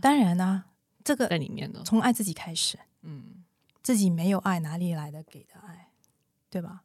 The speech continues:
Speaker 1: 所以这个是我们很多人其实也忽略的，都把所有东西放到前面，把自己放到最后，然后自己就是枯竭了。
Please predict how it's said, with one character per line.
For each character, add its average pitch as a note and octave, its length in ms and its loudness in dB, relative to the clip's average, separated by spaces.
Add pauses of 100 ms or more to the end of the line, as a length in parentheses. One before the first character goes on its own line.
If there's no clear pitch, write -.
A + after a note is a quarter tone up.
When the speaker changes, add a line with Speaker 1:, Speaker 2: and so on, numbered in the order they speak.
Speaker 1:
所 - 220 -2
以 B3 220 2
这 C4+ 80 2
个 B3+ 100 6
是 A#3+ 100 2
我 G#3+ 80 6
们 F3+ 140 2
很 F3+ 160 2
多 F3+ 100 0
人 F#3 80 4
其 F#3 120 -2
实 F#3 120 -2
也 E3+ 80 -4
忽 F#3 220 -4
略 F#3 160 0 (100)
的， - 120 -14 (480)
都 A3+ 100 0
把 G3 140 0
所 - 180 0
有 B3 100 2
东 A3+ 120 2
西 A3+ 100 -2
放 G#3+ 140 0
到 F#3+ 80 2
前 E3 240 -6
面， E3+ 240 -12
把 D#3+ 80 -20
自 G3 100 -12
己 F#3 60 -4
放 F3+ 160 -10
到 E3 100 -16
最 E3 220 -6
后， - 260 -14 (320)
然 F#3+ 100 0
后 G#3 80 4
自 F#3+ 200 -6
己 F#3 280 -10 (360)
就 G3 120 -18
是 E3+ 440 -10
枯 - 180 -4
竭 F#3+ 240 -4
了。 - 140 -20